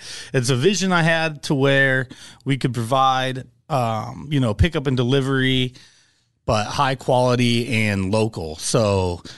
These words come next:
imagine, like, you walk into a food hall and you have, you know, six different restaurants, but you have to walk up and order from each one individually. Um, you know, you might order something from different from one of your other friends or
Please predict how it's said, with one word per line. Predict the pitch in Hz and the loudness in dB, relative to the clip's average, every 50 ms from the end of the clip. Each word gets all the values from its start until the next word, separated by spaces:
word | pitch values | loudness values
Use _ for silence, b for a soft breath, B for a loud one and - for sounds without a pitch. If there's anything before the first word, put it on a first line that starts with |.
| B B B | B B B
imagine, | 117 127 131 135 139 127 131 131 | -2 0 0 0 -2 -2 -2 -2
like, | 131 127 127 | 0 -2 0
you | 131 127 | 0 2
walk | 127 123 120 117 - - | 2 2 2 2 0 -2
into | 120 113 107 101 98 | -2 0 0 0 0
a | 90 | 0
food | - - 123 113 110 | 0 0 0 0 2
hall | 107 110 107 107 101 | 2 0 0 0 0
and | 104 101 | 0 0
you | 101 98 | 0 0
have, | 107 101 101 95 92 92 107 123 | 0 0 0 -2 -4 -6 -8 -8
you | 110 | -6
know, | 98 95 90 | -4 -4 -2
six | - - 156 131 - - | -2 0 0 -2 -2 -2
different | - 131 107 - 110 95 | -4 -4 -2 -4 -6 -4
restaurants, | 107 110 117 - - - 95 90 92 95 - | -2 -2 0 0 -2 -2 -4 -6 -8 -8 -8
but | - 120 107 | -8 -6 -6
you | 104 | -4
have | 104 98 95 | -4 -6 -6
to | - 117 | -6 -6
walk | 101 101 104 104 - | -4 -4 -4 -6 -6
up | 113 107 - | -10 -12 -10
and | - 117 120 | -10 -10 -8
order | 117 113 107 104 | -6 -6 -6 -8
from | 98 - 113 107 | -8 -6 -6 -6
each | 104 101 - | -6 -6 -6
one | 123 110 101 98 | -8 -8 -6 -6
individually. | 98 95 87 87 113 117 117 117 120 107 110 110 113 113 101 - B B B B B B B B | -6 -8 -6 -4 -4 -4 -2 -2 -4 -4 -4 -4 -6 -6 -8 -12 B B B B B B B B
Um, | - 120 107 101 95 90 87 90 95 92 | -6 -6 -4 -6 -6 -8 -8 -10 -10 -8
you | 98 | -6
know, | 101 98 | -6 -4
you | 101 107 | -2 0
might | 113 107 113 | 0 -2 -2
order | 120 123 120 123 117 107 | -2 -2 -2 -2 -2 -2
something | - - 123 113 127 117 113 110 110 107 113 123 | -2 -2 -2 -2 -4 -4 -4 -4 -4 -4 -6 -6
from | - - 156 139 131 127 123 123 120 120 123 - - _ _ _ _ _ _ _ _ _ - 160 | -6 -2 0 0 0 2 0 0 0 0 -2 -4 -8 _ _ _ _ _ _ _ _ _ -14 -6
different | 127 165 151 - 165 131 | -4 -4 -2 -2 -4 -4
from | - 156 147 | -4 -2 -2
one | 139 135 135 | -2 0 0
of | 131 | 0
your | 127 123 127 | 0 0 0
other | 147 156 165 160 | 0 0 0 -2
friends | 151 - 170 156 156 156 143 135 | 0 2 2 2 2 2 0 0
or | 131 117 113 110 | 0 0 0 -2